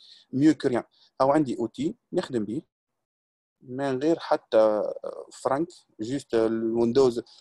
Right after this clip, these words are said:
الميكروسوفت اوفيس، ن-، نت-، نتعرف ولاد الكل ينجموا ن-، نحصلوا عليه. ن-،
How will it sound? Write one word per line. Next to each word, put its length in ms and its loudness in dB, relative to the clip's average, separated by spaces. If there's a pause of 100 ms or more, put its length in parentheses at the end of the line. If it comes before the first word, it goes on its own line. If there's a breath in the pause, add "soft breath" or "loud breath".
(140)
الميكروسوفت 760 0
اوفيس، 340 -2
ن-، 460 -2
نت-، 120 -4
نتعرف 600 2
ولاد 160 2
الكل 240 -2
ينجموا 360 -2
ن-، 220 -2
نحصلوا 420 -4
عليه. 360 0
ن-، 180 -4